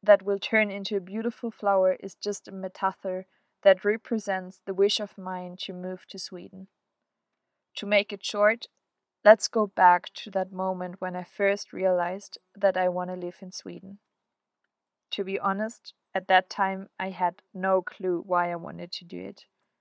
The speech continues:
It was just a beautiful, warm feeling which I from now on followed. I applied for a master which didn't work out last year, but even if I was so disappointed, I didn't drop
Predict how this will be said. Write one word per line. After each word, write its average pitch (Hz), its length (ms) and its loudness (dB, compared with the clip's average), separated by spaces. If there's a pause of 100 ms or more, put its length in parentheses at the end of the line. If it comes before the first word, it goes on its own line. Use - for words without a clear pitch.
(380)
It 208 140 0
was 214 200 -4
just - 420 0
a 185 40 -8
beautiful, 190 760 -6 (160)
warm 196 380 0
feeling 180 560 -4 (160)
which 196 260 -4
I 180 220 0 (280)
from 214 320 0
now 185 260 -4
on 180 120 -8
followed. 175 600 -12 (1080)
I 196 120 0
applied 208 520 2
for - 180 -2
a 190 60 0
master 190 640 -6
which 214 300 -4
didn't 233 340 -2
work 190 300 2
out 180 320 -4 (100)
last 175 320 -2 (140)
year, 185 260 -8 (800)
but 214 180 2
even 240 420 -6 (460)
if 214 160 -8
I 220 100 8
was 202 180 0
so 214 200 2
disappointed, 185 880 -10 (140)
I 190 160 -4
didn't 208 340 -6
drop - 280 4